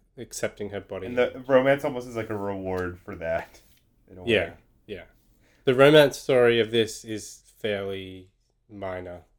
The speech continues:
Speaker 1: I would say.
Speaker 2: Yeah, you could kind of just remove it from the movie and nothing would really change that much.
Speaker 1: I mean, the main thing is that, uh, the, her love interest, played by
Speaker 2: <laughs> An anonymous man. <laughs>
Speaker 1: Rory Scovel is apparently his name. He doesn't really have much of a,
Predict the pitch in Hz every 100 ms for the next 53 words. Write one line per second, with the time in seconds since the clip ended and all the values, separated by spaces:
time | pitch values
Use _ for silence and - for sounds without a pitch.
0 | _ _ 92 90 - 90 92 _ _ 127
1 | 127 131 151 151 156 156 165 170 151 123
2 | 113 107 113 104 104 104 98 95 104 95
3 | 92 95 90 85 85 87 90 90 95 -
4 | _ - 131 135 131 123 135 131 143 160
5 | 156 147 123 - 113 107 - 110 104 101
6 | - 107 101 - _ 98 110 107 107 104
7 | 104 101 110 107 107 101 98 - - 98
8 | 95 101 95 92 92 87 _ - - 147
9 | 135 131 135 131 127 123 - 113 110 -
10 | 131 - 185 165 170 160 - 117 113 110
11 | - 104 98 98 95 _ _ 101 101 -
12 | 101 95 90 98 95 _ _ 147 156 -
13 | 147 135 117 120 113 107 101 104 - 107
14 | 98 95